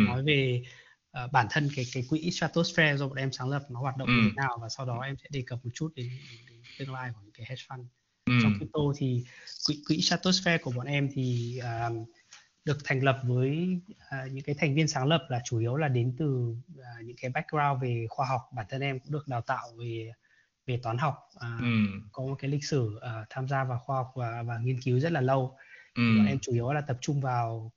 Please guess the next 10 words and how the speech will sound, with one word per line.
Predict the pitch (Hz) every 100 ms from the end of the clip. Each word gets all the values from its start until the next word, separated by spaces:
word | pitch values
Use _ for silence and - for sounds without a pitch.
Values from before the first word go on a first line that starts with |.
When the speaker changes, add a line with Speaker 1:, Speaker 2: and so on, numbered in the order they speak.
| -
Speaker 1:
à, | - 117 113 113 113 679 - 698 - - _ _ _ _ _ _
tập | 123 -
trung | 143
vào, | 135 127 117 117 123 -
à, | 123 113
phát | 160 -
triển | 175 139 107 104
và, | 117 117 110 - _ _ _ _ -
và, | 131 120 113
và | 117 113